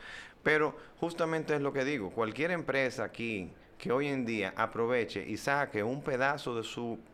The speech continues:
patrimonio, manteniendo control de todo, va a hacer que el valor del total de su empresa crezca.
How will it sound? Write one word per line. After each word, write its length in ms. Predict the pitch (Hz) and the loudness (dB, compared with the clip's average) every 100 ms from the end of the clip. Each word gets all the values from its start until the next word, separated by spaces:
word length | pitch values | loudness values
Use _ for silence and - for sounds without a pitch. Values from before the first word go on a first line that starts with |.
| - - - - | -20 -20 -14 0
patrimonio, 720 | 107 110 110 123 107 85 90 - - - - - - - - - | 0 0 -2 2 0 -2 -8 -12 -20 -20 -20 -20 -20 -20 -20 -4
manteniendo 640 | 113 113 107 104 113 175 | 2 4 4 0 0 -2
control 420 | - 127 113 127 127 | -2 -2 0 0 0
de 80 | 104 | -2
todo, 400 | 107 85 90 135 - - - - - - - - - | -2 -2 -4 -10 -16 -20 -20 -20 -20 -20 -20 -20 -8
va 280 | 110 135 156 | 6 8 8
a 20 | |
hacer 320 | 156 147 135 | 6 4 2
que 100 | 139 | 2
el 80 | 120 | 2
valor 340 | 113 113 120 | 4 4 4
del 200 | 120 117 | 2 -2
total 540 | - - 107 143 156 104 | -2 -4 0 2 2 2
de 60 | |
su 180 | 90 104 | -2 -2
empresa 480 | 95 107 98 87 85 | -2 0 -2 -2 -4
crezca. 440 | - 85 78 - | -4 -6 -6 -12